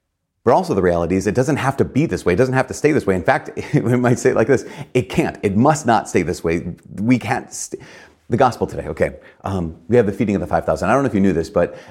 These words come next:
the feeding of the five thousand is only one of two miracles that are in all four gospels. The other miracle is the resurrection of Jesus from the dead. So it makes, it's very obvious why that one's in all four gospels. But why is this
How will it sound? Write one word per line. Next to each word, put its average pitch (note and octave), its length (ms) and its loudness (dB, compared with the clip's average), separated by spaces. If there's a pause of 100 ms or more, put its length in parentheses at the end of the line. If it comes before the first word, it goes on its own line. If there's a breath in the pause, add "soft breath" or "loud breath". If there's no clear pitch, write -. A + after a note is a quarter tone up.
(420 loud breath)
the - 60 -20
feeding F3+ 240 2
of D#3+ 60 -2
the A#2+ 80 0
five A2 200 0
thousand E2 380 -2 (300)
is G#2 280 2
only A2+ 180 4
one G#2 280 0
of A#2 180 -4
two - 240 0
miracles F#2 540 0
that F#2 100 2
are F#2+ 100 4
in F#2 100 -2 (160)
all B2 200 4
four F#2+ 240 0
gospels. - 640 -10 (1600)
The G2 100 2
other A#2+ 140 6
miracle G#2 380 2
is F2+ 200 -2
the E2 80 -2
resurrection E2+ 480 0
of D2+ 80 -8
Jesus D#2 280 -4
from E2 140 -4
the D2+ 80 -4
dead. D2 240 -4
So F#2+ 80 2
it G2 40 4
makes, B2+ 240 2
it's A2+ 160 -6
very D#3+ 160 6
obvious F#2 400 2
why F#2+ 120 2
that G#2+ 200 -2
one's G#2+ 260 -2
in - 180 -2
all G2 160 4
four F#2 180 0
gospels. D#2 540 -2 (1600 loud breath)
But A#2 80 2
why D3+ 240 2
is D3+ 180 -2
this A2 380 -2